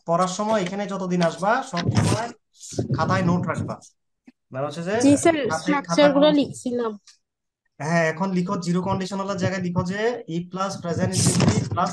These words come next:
Speaker 1: present indefinite। যেমন এটার একটা উদাহরণ তুমি লিখতে পারো, if you heat water to hundred degrees, it boils।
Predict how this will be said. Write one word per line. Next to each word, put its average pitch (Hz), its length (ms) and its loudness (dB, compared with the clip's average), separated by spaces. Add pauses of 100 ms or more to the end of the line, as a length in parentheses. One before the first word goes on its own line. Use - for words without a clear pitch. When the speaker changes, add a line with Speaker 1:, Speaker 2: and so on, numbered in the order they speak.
Speaker 1:
present 170 320 2
indefinite। - 640 2 (760)
যেমন 180 200 4
এটার 190 140 -2
একটা - 300 -2 (140)
উদাহরণ 180 360 0
তুমি 185 140 -4
লিখতে 180 240 -2
পারো, 175 180 2
if 165 180 0
you 202 140 -6
heat 185 280 -2
water 190 640 -2
to 202 400 -2
hundred 175 360 0
degrees, 175 360 -4 (460)
it 170 240 -4
boils। 131 680 -2